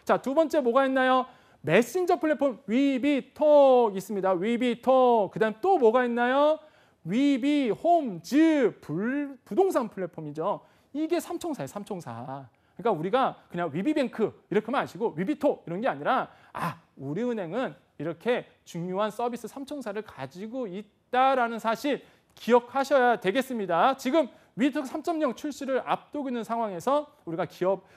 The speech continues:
어, 분석을 했을 때, 우리가 기업을 분석했을 때 이 정도의 트렌드는 알고 있어야 된다는 사실. 자, 그다음에 신한은행은 뭐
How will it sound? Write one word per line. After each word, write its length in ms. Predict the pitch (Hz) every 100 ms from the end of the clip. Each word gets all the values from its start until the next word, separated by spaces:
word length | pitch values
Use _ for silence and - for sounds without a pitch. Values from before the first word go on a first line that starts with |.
| -
어, 320 | - 143 147
분석을 380 | - 196 233 208
했을 260 | 214 214 185
때, 220 | 233 185 -
우리가 160 | 156 156
기업을 260 | - 175
분석했을 560 | 175 160 196 185 170 151
때 180 | 240 285 _ -
이 100 | 175
정도의 300 | 320 302 262
트렌드는 500 | 233 233 185 226 254 _ -
알고 380 | 175 226 269 277
있어야 220 | - 202
된다는 300 | 175 165 190
사실. 340 | 180 175 240 - _ _ _
자, 100 | 262
그다음에 240 | 262 311 285
신한은행은 1000 | - 392 392 359 330 330 330 320 202 202
뭐 200 | 208